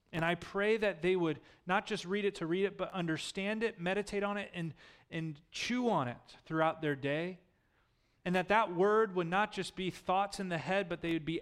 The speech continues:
actions lived out in their lives. And so that every decision made in every day is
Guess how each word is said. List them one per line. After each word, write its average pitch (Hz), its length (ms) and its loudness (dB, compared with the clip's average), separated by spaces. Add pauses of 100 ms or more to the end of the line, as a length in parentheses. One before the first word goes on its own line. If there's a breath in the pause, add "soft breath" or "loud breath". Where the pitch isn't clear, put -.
actions 175 600 -2
lived 151 200 -2
out 170 240 2
in 156 80 -4
their 139 140 -2
lives. 156 720 -2 (520 soft breath)
And 160 140 -4
so 185 140 -2
that 170 240 0
every 202 320 0
decision 202 640 -4
made 160 320 -2
in 147 240 -6
every 170 420 -4
day 127 440 -2 (400 soft breath)
is 131 140 -12